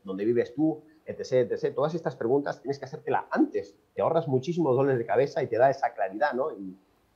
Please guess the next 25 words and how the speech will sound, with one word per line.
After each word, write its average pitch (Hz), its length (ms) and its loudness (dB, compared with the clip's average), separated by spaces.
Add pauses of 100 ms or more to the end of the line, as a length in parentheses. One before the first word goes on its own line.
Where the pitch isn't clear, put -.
(120)
y 120 80 -2
para 110 180 4
dar 135 140 10
ese 160 140 8
poquito 151 240 2
de 139 60 2
claridad 127 280 6
hemos 143 200 2
creado 131 200 4
esa 127 180 -2
comunidad 113 380 -4
que 120 60 -8
son 110 280 -6
tres - 180 -4
emprendedores 104 600 -2
y - 40 -20
yo, 123 300 -4
que - 60 -18
la 110 80 -14
hemos 110 120 -10
creado 107 180 -2
que 107 60 -8
se 101 120 -12
llama 104 180 -6
Tubi, 113 380 -6